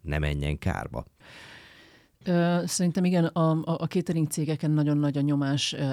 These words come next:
Speaker 2: ez ügyben, és ők azok, akik a legtöbbet tudnak tenni, hogy, ö, hogy ne legyen pazarlás. Mi nagyon szeretünk a Budapest Bike Mafiával dolgozni, akik elképesztően klasszul jönnek és elviszik az ételt, és, ö, és ők jogosultak erre, hogy megtegyék, mert a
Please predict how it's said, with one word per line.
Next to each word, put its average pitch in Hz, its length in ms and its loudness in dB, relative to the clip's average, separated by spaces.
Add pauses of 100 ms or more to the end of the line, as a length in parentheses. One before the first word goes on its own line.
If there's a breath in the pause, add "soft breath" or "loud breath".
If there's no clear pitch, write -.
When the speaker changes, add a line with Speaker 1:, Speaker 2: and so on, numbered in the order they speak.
Speaker 2:
ez 139 180 -2
ügyben, 143 320 -2
és 139 180 0
ők 151 140 -4
azok, 135 200 -4
akik - 180 -10
a 143 40 -4
legtöbbet 139 420 -4
tudnak 135 340 -6
tenni, 135 340 0
hogy, 135 280 -2
ö, 135 100 -2
hogy 135 180 0
ne 139 80 0
legyen 135 240 -2
pazarlás. 139 760 -4
Mi 151 120 0
nagyon 143 220 2
szeretünk 139 380 -4
a 139 40 -6
Budapest 135 400 -6
Bike 131 160 -6
Mafiával 131 520 -6
dolgozni, 135 500 -4
akik 139 240 -6
elképesztően 139 640 -6
klasszul 135 580 -8
jönnek 139 420 -2
és 135 160 -6
elviszik 139 380 -6
az 131 100 -6
ételt, 131 440 -8
és, - 260 -10
ö, 135 200 -6
és 143 220 -10
ők 135 140 -8
jogosultak 139 540 -6
erre, 135 140 -8
hogy 135 100 -4
megtegyék, 139 420 -6
mert 135 120 -6
a 127 40 -8